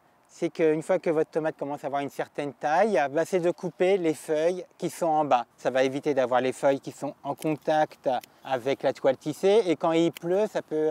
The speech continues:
être en contact avec l'humidité et apporter des maladies. Quand vous avez ce genre de cas, donc un bouquet à fruits et à fleurs, et qui finit par du feuillage, vous coupez à la dernière fleur.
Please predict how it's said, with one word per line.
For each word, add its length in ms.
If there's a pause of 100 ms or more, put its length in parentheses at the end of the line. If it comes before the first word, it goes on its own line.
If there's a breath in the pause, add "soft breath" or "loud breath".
(100)
être 160
en 40
contact 280
avec 120
l'humidité 760
et 160
apporter 420
des 120
maladies. 500 (1500)
Quand 120
vous 120
avez 220
ce 180
genre 220
de 120
cas, 320 (200)
donc 220
un 120
bouquet 360
à 100
fruits 500 (300)
et 120
à 60
fleurs, 460 (840 soft breath)
et 160
qui 120
finit 260
par 120
du 100
feuillage, 720 (140)
vous 220
coupez 580 (880)
à 80
la 120
dernière 460
fleur. 320